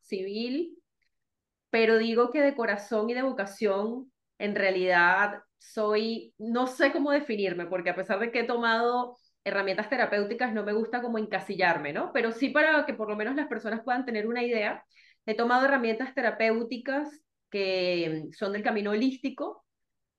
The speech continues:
Eh, estudié primero con Carlos Fraga en Venezuela, que es un,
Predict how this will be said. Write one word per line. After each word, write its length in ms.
Eh, 680
estudié 640
primero 400
con 140
Carlos 280
Fraga 280
en 80
Venezuela, 580
que 260
es 220
un, 720